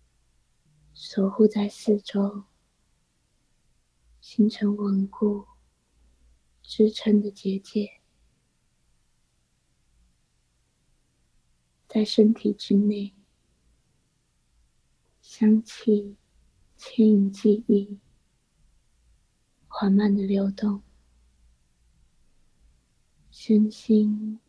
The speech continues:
都舒缓下来。待在这里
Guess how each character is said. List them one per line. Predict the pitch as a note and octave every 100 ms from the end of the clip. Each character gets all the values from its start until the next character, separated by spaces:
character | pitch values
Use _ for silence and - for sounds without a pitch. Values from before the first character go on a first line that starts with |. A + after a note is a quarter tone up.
| _ -
都 | G#3+
舒 | G#3+ - A3
缓 | - G3+ G3
下 | - G#3
来。 | G3+ G3+ - _ _ _ _ _ _ _ _ _ _ _ _ _ _ _ _ _ _ _ _ _ _ _ _ -
待 | A3
在 | G#3+ G#3+
这 | - G#3+
里 | G#3 G3+